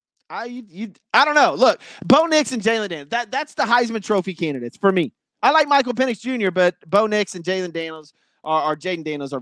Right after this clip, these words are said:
are, are way, way up there. We'll see. We'll talk about it more. Tomorrow we'll get into Thursday night's football game between the Seattle Seahawks and the Dallas Cowboys. Thank you to Chris's Tailgate.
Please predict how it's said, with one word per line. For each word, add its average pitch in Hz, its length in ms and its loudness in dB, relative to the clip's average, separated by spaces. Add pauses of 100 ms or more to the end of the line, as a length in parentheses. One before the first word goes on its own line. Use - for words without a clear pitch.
are, 147 240 -4
are 143 140 -2
way, 120 280 -8
way 139 240 -6
up 110 120 -14
there. 110 120 -16
We'll 226 160 0
see. 254 220 -6 (140)
We'll 214 100 -6
talk 269 240 2
about 240 160 2
it 214 60 -4
more. 226 320 0
Tomorrow 240 360 0
we'll 226 120 -2
get 226 160 -2
into 226 440 -8 (300)
Thursday 226 320 0
night's 226 200 -2
football 214 300 2
game 214 200 -4
between 208 380 -8
the 175 60 -14
Seattle 202 300 -2
Seahawks 202 400 -2 (420)
and 302 360 -2
the 190 140 2 (180)
Dallas 240 420 2
Cowboys. 220 680 -2 (1080)
Thank 196 180 0
you 214 80 -2
to 196 40 -4
Chris's 190 300 0
Tailgate. 190 460 4